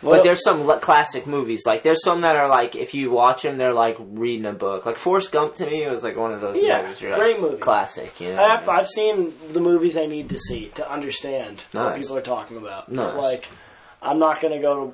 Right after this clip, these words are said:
Speaker 2: out of my way to watch every new movie that comes out.
Speaker 1: Oh, yeah, definitely
Speaker 2: I don't
Speaker 1: not.
Speaker 2: think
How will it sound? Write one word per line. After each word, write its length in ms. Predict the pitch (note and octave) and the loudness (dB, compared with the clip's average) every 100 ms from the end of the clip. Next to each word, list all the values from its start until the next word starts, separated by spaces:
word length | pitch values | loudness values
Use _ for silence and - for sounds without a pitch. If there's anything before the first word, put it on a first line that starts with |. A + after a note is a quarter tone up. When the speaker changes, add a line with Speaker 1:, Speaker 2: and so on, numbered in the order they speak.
| - | -4
Speaker 2:
out 160 | C3+ | -4
of 60 | C3+ | -2
my 100 | B2+ | -2
way 140 | B2+ | 0
to 60 | B2 | -2
watch 220 | A#2+ A#2 A#2 | -2 -4 -6
every 260 | B2 A#2 | -10 -10
new 120 | A2+ | -12
movie 240 | A2+ A2 A2+ | -14 -14 -14
that 120 | A#2 | -16
comes 240 | A#2 A2 A#2 | -16 -14 -14
out. 200 | A#2 D#3 | -4 4
Speaker 1:
Oh, 100 | D3 | 6
yeah, 200 | C3 G#2 | 6 2
definitely 360 | G#2+ A2+ - | 0 -2 4
Speaker 2:
I 40 | D3+ | 6
don't 120 | D#3+ | 6
Speaker 1:
not. 80 | |
Speaker 2:
think 40 | D#3+ | 2